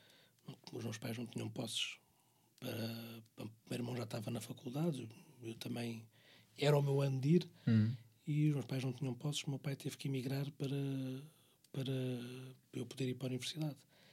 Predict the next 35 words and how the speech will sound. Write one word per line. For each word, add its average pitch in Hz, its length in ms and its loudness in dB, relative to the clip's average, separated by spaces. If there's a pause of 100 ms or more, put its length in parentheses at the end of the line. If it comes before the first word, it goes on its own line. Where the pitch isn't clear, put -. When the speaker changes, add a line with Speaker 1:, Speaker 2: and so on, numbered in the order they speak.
(840)
Speaker 1:
Numa 131 120 0
altura 160 380 8 (160)
que 170 540 4 (180)
foi - 160 -10
quando 139 160 -2
eu - 60 -12
tinha 135 140 -2
dezassete 131 480 -2
anos, 170 420 4 (160)
foi - 160 -6
em 127 40 0
noventa 127 520 0
e 127 80 0
sete, 147 340 2
foi 131 120 -6
no 127 80 -2
ano 123 100 -6
que - 80 -10
eu - 40 -4
entrei 131 120 -2
para 123 80 -4
a - 40 -16
faculdade. 131 440 -6 (640)
O - 40 -20
pai 135 120 0
foi 139 180 -2
no 131 140 0
domingo 135 200 0
de - 60 -12
Páscoa, 127 400 -6 (340)
foi 117 100 4
Speaker 2:
Hum. 107 40 6
Speaker 1:
levá-lo 104 200 2
ao - 20 -6
aeroporto, 127 560 -8